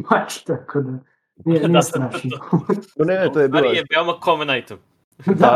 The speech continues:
Speaker 3: Da,
Speaker 1: da.
Speaker 3: da, u stvari da. U stvari, Giant Slayer, e, axe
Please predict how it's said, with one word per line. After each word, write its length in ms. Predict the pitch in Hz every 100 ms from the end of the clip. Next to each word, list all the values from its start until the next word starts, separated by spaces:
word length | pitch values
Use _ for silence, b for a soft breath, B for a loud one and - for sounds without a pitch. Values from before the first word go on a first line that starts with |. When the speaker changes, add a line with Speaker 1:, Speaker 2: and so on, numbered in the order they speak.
| 127
Speaker 3:
Da, 120 | 113 -
Speaker 1:
da. 160 | 143
Speaker 3:
da, 80 | 123
u 20 | 117
stvari 280 | - 143
da. 300 | 139 127 98 98
U 100 | 131
stvari, 280 | - 175 143
Giant 520 | 104 110 156 220 175
Slayer, 840 | - - 143 147 139 120 117 120 104
e, 420 | 113 120 113 110 101 _
axe 520 | 131 123 123 - -